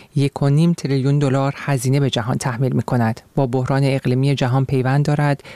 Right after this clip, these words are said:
و نتیجه‌اش برای انسان‌ها از نوزادی تا کهنسالی مرگ و بیماری است. پیامدهای بهداشتی آلودگی پلاستیکی حالا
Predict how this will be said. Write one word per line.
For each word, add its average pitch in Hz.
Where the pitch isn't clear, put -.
و 139
نتیجه‌اش 135
برای 127
انسان‌ها 127
از 135
نوزادی 139
تا 170
کهنسالی 131
مرگ 131
و 143
بیماری 123
است. -
پیامدهای 147
بهداشتی 135
آلودگی 127
پلاستیکی 135
حالا 139